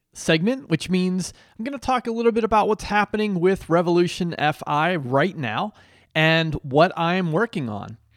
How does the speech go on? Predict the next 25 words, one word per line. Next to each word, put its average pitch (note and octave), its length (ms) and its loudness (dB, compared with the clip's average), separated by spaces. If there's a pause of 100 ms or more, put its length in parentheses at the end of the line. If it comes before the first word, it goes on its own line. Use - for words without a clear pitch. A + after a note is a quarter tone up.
(260)
and A#2 240 -10
sort D3 220 -4
of A#2+ 80 -8
documenting D#3 760 -2
this D3+ 220 -4
in C#3 200 -6
real D3+ 200 0
time, C3 420 -4
so B2 160 -4
hopefully C#3 460 0
you C3 200 0
can C3+ 220 -4
learn B2 380 -2 (340)
from D3+ 220 -2
what D#3+ 140 4
I'm F#3 200 2
doing C#3 440 -2 (100)
if C#3 200 -2
you're C#3+ 140 2
interested D3 480 -2
in B2 460 -4
going C3+ 460 0 (120)
down C3+ 340 0
this C3 220 -8
path. - 600 -10